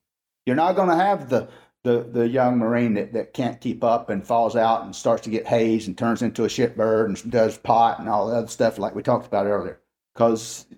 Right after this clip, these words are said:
we're putting some pretty, pretty tough standards to be an infantryman. And General Berger has allowed that. And that's what it's gonna take to have a distributed force,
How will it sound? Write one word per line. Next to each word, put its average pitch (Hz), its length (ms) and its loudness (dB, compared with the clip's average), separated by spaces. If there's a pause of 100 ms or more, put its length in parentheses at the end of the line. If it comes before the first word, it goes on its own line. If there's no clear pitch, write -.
we're 131 120 -10
putting 156 200 2
some - 140 -12
pretty, 143 260 -2 (340)
pretty 160 200 0
tough 151 200 0
standards 143 680 -2 (680)
to 139 80 -4
be 127 140 0
an 127 100 4
infantryman. - 360 -4 (840)
And 107 480 -4 (300)
General 113 180 -2
Berger 123 320 2
has 110 160 -2
allowed 117 380 2
that. 98 260 0
And 107 140 -6
that's 143 200 0
what 185 120 2
it's 156 140 -4
gonna 160 200 2
take 147 480 0 (300)
to 135 100 2
have 147 240 2
a 135 60 -2
distributed 123 560 -4
force, - 420 -2